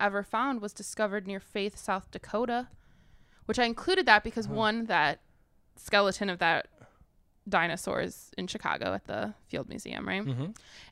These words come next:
Speaker 1: And its name is Sue, which is my mom's name, and August twelfth is her birthday.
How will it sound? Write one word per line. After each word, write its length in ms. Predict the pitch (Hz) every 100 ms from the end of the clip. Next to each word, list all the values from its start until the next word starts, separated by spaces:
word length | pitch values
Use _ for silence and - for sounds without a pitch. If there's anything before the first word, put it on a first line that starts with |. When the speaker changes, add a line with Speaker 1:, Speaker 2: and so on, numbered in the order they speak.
| -
Speaker 1:
And 260 | 330 320
its 140 | 240 -
name 160 | 247 233
is 80 | 214
Sue, 400 | - - 320 277
which 120 | 254
is 120 | 247
my 100 | 240
mom's 340 | 233 269 339 339
name, 140 | 208
and 80 | 220
August 340 | - 262 285 -
twelfth 240 | 427 427
is 120 | 320
her 120 | 359
birthday. 800 | 320 - 381 440 - - - 247